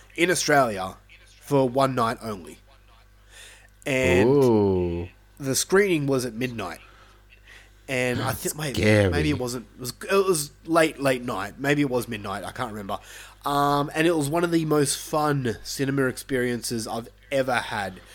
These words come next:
Speaker 1: A full packed cinema with nothing but horror fans and metalheads.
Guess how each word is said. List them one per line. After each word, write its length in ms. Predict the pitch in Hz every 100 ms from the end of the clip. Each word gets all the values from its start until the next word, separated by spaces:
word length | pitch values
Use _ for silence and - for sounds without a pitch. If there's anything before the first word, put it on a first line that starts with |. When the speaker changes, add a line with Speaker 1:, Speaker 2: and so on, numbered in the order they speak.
| - -
Speaker 1:
A 100 | 123
full 480 | - - 208 226 220
packed 360 | - 190 180 -
cinema 560 | 180 175 147 123 113 - - -
with 340 | 123 139 131 131
nothing 440 | 156 156 165 156
but 240 | 147 - - -
horror 380 | - 160 160 151
fans 540 | - 151 143 143 135
and 260 | 123 110 104 - _ - - - - 127
metalheads. 720 | 139 131 101 85 82 -